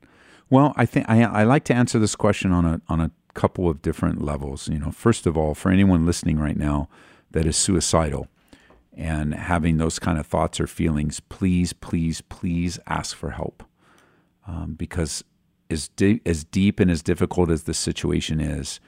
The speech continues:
suicide is never the answer. Um,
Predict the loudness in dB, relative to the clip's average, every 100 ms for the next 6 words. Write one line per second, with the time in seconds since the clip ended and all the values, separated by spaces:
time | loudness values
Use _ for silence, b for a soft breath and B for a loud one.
0 | b b b -6 2 2 2 0 0 0
1 | -2 -2 -2 -2 -2 -2 -4 -6 -8 -10
2 | -12 -14 _ b b b _ -12 -8 -6
3 | -8